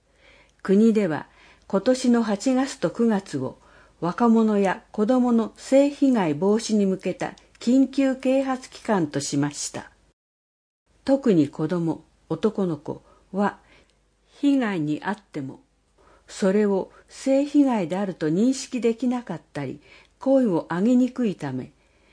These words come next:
適切な支援を受けづらく、被害が潜在化しやすくなっています。例えば、次のようなことは間違った思い込みです。男性が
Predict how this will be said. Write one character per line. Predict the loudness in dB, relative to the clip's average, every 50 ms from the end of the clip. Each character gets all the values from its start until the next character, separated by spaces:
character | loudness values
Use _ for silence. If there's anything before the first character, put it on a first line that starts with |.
| _ _ _ -20 _ -4
適 | -4 -4 -4 -4
切 | -4 -2 -2 -2 0 0 0
な | 0 0 0
支 | -2 0 2
援 | 2 2 2 2
を | 0 -2
受 | -2 0 0 0
け | 2
づ | 2 0
ら | 0 -2
く、 | -6 -8 -12 -12 -12 -14 _ _ _ _ _ _ _ _
被 | -2 2 2 4
害 | 4 4 2 0 0 -2
が | -2 -4 -8 -12
潜 | -14 -6 0 2 4 4 4 4
在 | 4 2 0 0 -2
化 | -4 -6
し | -4 -2 -2
や | -2 -2 -2
す | -4 -8
く | -4 -2 0
な | 0 0
っ | -4
て | -6 _ -6 -6
い | -4 -4 -6
ま | -8 -10
す。 | -12 -16 -20 -20 -20 _ _ _ _ _ _ _ _ _ _ _ _ _ _ _ _ _ _ _ _ _ _ _ _ _ -10
例 | -10 -10 -6 -4 -2 0 0 0
え | 0
ば、 | -2 -4 -6 -8 -16 _ _ _ _ _ _
次 | -2 4 6 6 8 6
の | 6 4 2
よ | 2 2 2 2
う |
な | 2 2 0 -2
こ | -4 -8
と | -6 -4 -4 -4
は | -4 -6 -8 _ _ -20 -20 -20 _ -6
間 | -4 -4
違 | -4 -2 0 0 0 0 0
っ | -2
た | -4 -4 -2 0
思 | 2 2 2 2 2
い |
込 | 0 0 -2 -2 0
み | 0 -2
で | -2 -4 -8
す。 | -8 -12 -18 -20 _ _ _ _ _ _ _ _ _ _ _ _ _ _ _ _ _ _ _ _ _ _ _ _ _ _ _ _ _ _ _ -10
男 | -4 -2 0 2 2 0 -2
性 | 0 0 2 2 2 2
が | 0 -2 -4 -6